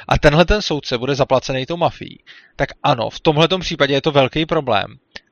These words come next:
A ten soudce je jako, eh, je jako uplacený a má tu moc rozhodovat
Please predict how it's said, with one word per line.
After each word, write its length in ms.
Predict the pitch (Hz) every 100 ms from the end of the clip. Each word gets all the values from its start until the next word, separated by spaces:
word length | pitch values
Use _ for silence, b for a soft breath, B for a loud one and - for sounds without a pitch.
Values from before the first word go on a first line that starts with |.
| -
A 260 | 131 135
ten 160 | 135 156
soudce 360 | - 143 - 143
je 80 |
jako, 240 | 139 160 - - - 131
eh, 280 | 127 127 135
je 100 | 135
jako 260 | 135 147
uplacený 680 | 135 139 127 - 131 135 147 -
a 160 | 131
má 220 | 131 139
tu 120 | - 165
moc 440 | 139 151 - - b b b -
rozhodovat 600 | 139 131 139 131 123